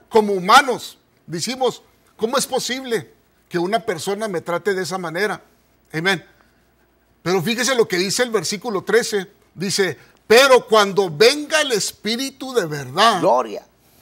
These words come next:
Speaker 1: Él os guiará a toda verdad." Amén.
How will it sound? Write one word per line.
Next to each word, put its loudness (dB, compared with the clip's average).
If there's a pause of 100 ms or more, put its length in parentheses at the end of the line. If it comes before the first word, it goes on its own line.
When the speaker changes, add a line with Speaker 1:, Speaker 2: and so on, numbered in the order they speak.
(400)
Speaker 1:
Él 6
os -4
guiará 4 (340)
a 4
toda 6
verdad." 4 (960)
Amén. 0